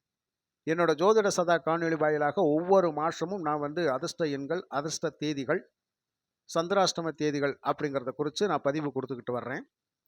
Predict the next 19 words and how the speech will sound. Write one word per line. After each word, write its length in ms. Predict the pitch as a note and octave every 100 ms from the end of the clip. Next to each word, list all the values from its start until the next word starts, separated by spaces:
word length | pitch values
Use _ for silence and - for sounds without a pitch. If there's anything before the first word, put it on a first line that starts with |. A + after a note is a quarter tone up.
| _ _ _ _ _ _ _ -
என்னோட 340 | F3+ G#3 F#3+ F3+
காணொளியை 440 | F3 A3 A3 G#3 F#3
பார்க்குறவங்க 440 | E3+ F3 F3 D#3+
நிறைய 320 | D3 D3+ F#3
நண்பர்கள் 540 | D#3+ D3+ D#3 D3 C#3 - _ _
வெளி 260 | C3+ D3+
மாநிலம், 560 | D#3+ D3 D#3 D3 D#3 - -
வெளிநாடுகள்ல 800 | C#3 E3 C3+ D3+ D#3+ D3 C#3 C#3
இருக்கக்கூடியவங்க 640 | C#3 C#3+ C#3 C3+ B2+ B2+
வந்து 480 | B2 C3 E3 B2 - _ _ _ _ _ _ _ _ _ _ _ _ _
எனக்கு 720 | D3+ E3 D#3 D#3+ D3 B2+ G2 _ _ _ _
ஆறு 440 | - C3+ F3+ A3+ G#3+
இலக்க 340 | F#3+ F3 F3
அதிர்ஷ்ட 320 | D#3 D#3 -
எண்கள் 360 | E3 D3 D3 C#3+
கொடுங்க 520 | C3 C#3 C3+ C3 - _ -
அப்படின்னு 400 | C#3+ C#3+ D3 E3+
சொல்லி 240 | - C#3
கேட்குறாங்க. 500 | E3+ C#3 C3 B2 G2